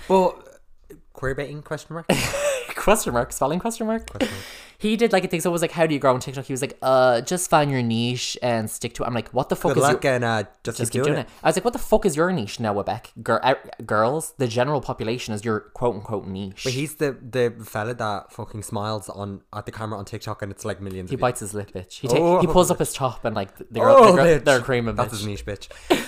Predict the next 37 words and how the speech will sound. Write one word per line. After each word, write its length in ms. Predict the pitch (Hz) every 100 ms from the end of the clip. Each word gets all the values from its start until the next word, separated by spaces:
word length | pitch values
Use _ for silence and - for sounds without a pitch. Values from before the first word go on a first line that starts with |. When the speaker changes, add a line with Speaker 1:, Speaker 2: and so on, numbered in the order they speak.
| -
Speaker 2:
But 220 | 131 127
I'm 80 | 190
Speaker 1:
Um, 60 | 208
Speaker 2:
like, 160 | 196
you're 160 | 185 202
saying 220 | 202 180
find 200 | 165 160
your 60 | 151
niche, 180 | 151 -
like, 160 | 151 -
but 200 | 139 160
no, 140 | 156
Beck, 160 | 151 139
you 80 | 156
don't 80 | 185
have 120 | 190
this 140 | 135
niche 340 | 120 120 127 -
small 300 | - 113 110 95
audience. 680 | 101 113 92 113 - - - -
Do 80 |
you 20 | 139
know 60 |
what 60 | 113
I 40 |
mean? 220 | 107 101
Speaker 1:
Yeah. 260 | 131 123 120 120
Speaker 2:
Like, 240 | 160 156 147
niche 400 | 147 151 185 185
is 100 | 156
like, 140 | 127 -
I'm 200 | 131 151
making 300 | 160 147 127
videos 360 | 127 117 113
about, 360 | 110 113 107 101 -
uh, 160 | 110
fucking, 580 | 107 - 117 - 107 98